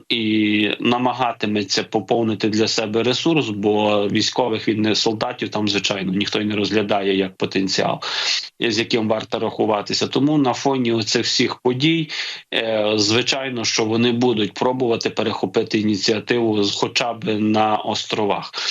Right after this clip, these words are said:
Е, крайній артилерійський навіть удар ворога, який вони проводили по Харкову, Херсону і по населених пунктах Херсонщини, свідчив про те, що це був такий неприцільний, але масований артилерійський обстріл.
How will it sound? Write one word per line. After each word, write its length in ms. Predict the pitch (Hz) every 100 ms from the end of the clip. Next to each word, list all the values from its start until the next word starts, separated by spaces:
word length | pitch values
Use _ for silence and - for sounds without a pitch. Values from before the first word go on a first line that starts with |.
| - - -
Е, 300 | 113 107 113
крайній 440 | - 139 143 127
артилерійський 800 | 117 113 120 120 123 117 - 113
навіть 480 | 107 107 107 107 -
удар 400 | 113 117 135 123
ворога, 500 | 107 110 110 107 98
який 280 | 101 98 107
вони 240 | 101 101
проводили 640 | 95 104 104 104 98 101 98
по 340 | 92 104 92
Харкову, 640 | 87 135 139 - 120 117 -
Херсону 680 | - 110 - 135 127 110 -
і 260 | 110 104
по 260 | 95 104 104
населених 560 | 104 - 110 104 101
пунктах 560 | - 113 107 98 - 101
Херсонщини, 840 | - 107 - 147 143 - 113 110 104 - - - -
свідчив 460 | - 135 139 120
про 140 | 110 113
те, 160 | 143
що 160 | 135 113
це 180 | - 117
був 240 | 113 110
такий 280 | 107 - 113
неприцільний, 960 | 120 127 127 123 - 120 110 107 131 143
але 240 | 113 107
масований 600 | 107 107 - 110 107 101
артилерійський 680 | 101 - 110 107 104 - 113
обстріл. 460 | 127 - - 147